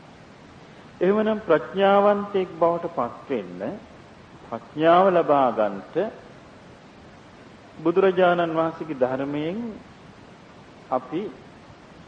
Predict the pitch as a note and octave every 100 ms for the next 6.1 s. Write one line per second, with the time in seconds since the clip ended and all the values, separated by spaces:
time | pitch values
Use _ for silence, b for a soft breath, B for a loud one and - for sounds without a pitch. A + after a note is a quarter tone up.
0 | - - - - - - - - - C#3
1 | C#3 C#3+ C#3+ - E3 D#3 D3+ C#3+ C#3 C3+
2 | C3+ C#3 C#3+ C#3+ B2+ B2+ C3+ C3+ - E3
3 | G#3 F3 B2 A2 G2 F#2 F2+ B2+ D#3 -
4 | - - - - - - - - - -
5 | - - - - - - A#2+ A2 G#2+ G2+